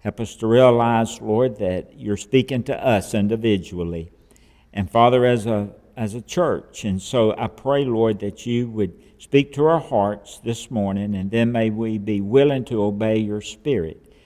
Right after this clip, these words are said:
as you direct us in our lives. In Jesus' name, amen. Thank you, and you may be seated. As I read this passage of Scripture, I noticed something that I have never noticed before.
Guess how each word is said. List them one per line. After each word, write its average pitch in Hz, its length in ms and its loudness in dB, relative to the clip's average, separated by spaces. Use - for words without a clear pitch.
as 92 180 -6
you 107 160 0
direct 107 640 0
us 92 280 -4
in 95 140 -6
our 95 180 -4
lives. 95 600 -4
In 90 160 -8
Jesus' 107 680 -6
name, 82 380 -6
amen. 87 580 -2
Thank 160 280 2
you, 196 80 2
and 156 80 0
you 143 80 0
may 135 200 2
be 131 160 0
seated. 90 640 -6
As 151 160 4
I 226 120 12
read 208 260 10
this 156 180 6
passage 160 540 4
of 127 80 -4
Scripture, 143 520 -2
I 123 120 2
noticed 151 480 6
something 120 420 2
that 117 160 0
I 104 120 -2
have 107 260 -4
never 160 280 4
noticed 143 560 0
before. 82 540 -4